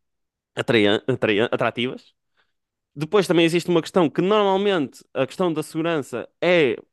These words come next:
infelizmente, também associado muito a forças de direita. Portanto, alguém ter na bandeira, cá está, não é por, eh, isto é, o que eu acho é que a segurança devia ser uma bandeira de, de esquerda e de direita. É isso que eu queria dizer, e que o trata-, aliás, e muitas vezes até, posso falar da C D U e do Bloco de Esquerda, falam exatamente do aumento dos polícias,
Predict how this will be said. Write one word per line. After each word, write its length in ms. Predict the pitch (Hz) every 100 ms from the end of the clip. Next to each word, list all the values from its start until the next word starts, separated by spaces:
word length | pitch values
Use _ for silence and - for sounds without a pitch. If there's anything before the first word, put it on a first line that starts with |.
| _ _ -
infelizmente, 640 | 165 156 151 147 175 135
também 480 | 135 135 156 131 - _ _ _ -
associado 440 | 123 - 170 139
muito 200 | 160 143
a 40 |
forças 280 | 131 123 120
de 40 | 113
direita. 400 | 101 107 85 - _ _
Portanto, 220 | 135 117
alguém 280 | - 139 175
ter 140 | 170 147
na 80 | 143
bandeira, 500 | 143 143 147 117 90
cá 80 |
está, 200 | 120 139
não 100 | 123
é 60 | 131
por, 260 | 131 131 -
eh, 180 | 123 - 117 -
isto 200 | 147 170
é, 100 | 123
o 140 | 98
que 80 | 127
eu 80 | 151
acho 180 | 156 180
é 20 |
que 80 | 170
a 40 |
segurança 440 | - 160 151 165 165
devia 160 | 160
ser 140 | 160 165
uma 120 | 156
bandeira 300 | 156 156 156
de, 160 | 127 127
de 40 | - - -
esquerda 340 | - 170 160
e 60 | 165
de 60 | 151
direita. 480 | 151 135 120 101 - _ _ -
É 80 | 117
isso 100 | -
que 60 |
eu 60 | 120
queria 160 | 123 123
dizer, 320 | 123 131 117
e 80 | 110
que 60 |
o 40 | 120
trata-, 300 | 127 131 117
aliás, 400 | 120 131 127 104
e 40 | 113
muitas 260 | 123 123
vezes 160 | 123 127
até, 300 | 131 123 135
posso 220 | - 107
falar 200 | 117 113
da 100 | 113
C 140 | - 117
D 80 |
U 120 | 117 123
e 80 |
do 160 | 117 113
Bloco 220 | 117 113
de 60 | -
Esquerda, 280 | 123 135 147
falam 300 | 131 139 135
exatamente 400 | 131 131 127 127
do 80 |
aumento 240 | 131 127 123
dos 100 | -
polícias, 500 | 135 135 139 151